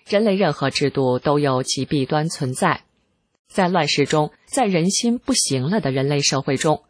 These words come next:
这些弊端就更突出，更会被邪魔和坏人钻空子。什么社会制度都救不了末劫时期的众生，只有人心变好、道德回升的人才有救，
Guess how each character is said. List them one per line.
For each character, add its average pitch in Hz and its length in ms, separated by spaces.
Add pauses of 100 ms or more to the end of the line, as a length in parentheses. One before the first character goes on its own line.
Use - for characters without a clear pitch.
(160)
这 - 180
些 156 160
弊 127 200
端 143 260 (100)
就 135 140
更 123 220
突 147 200
出， - 360 (360)
更 302 220
会 135 220
被 131 200
邪 131 300
魔 135 300
和 151 180
坏 156 280
人 127 360
钻 139 260
空 151 280
子。 - 260 (720)
什 - 180
么 214 120
社 202 120
会 156 140
制 147 160
度 139 220
都 147 160
救 147 200
不 135 120
了 127 280
末 139 200
劫 127 240
时 - 180
期 135 220
的 131 100
众 135 220
生， 160 260 (500)
只 - 140
有 165 160
人 143 220
心 214 260
变 226 240
好、 123 540
道 160 180
德 139 180
回 143 260
升 254 260
的 151 100
人 123 300 (120)
才 - 220
有 127 220
救， 165 320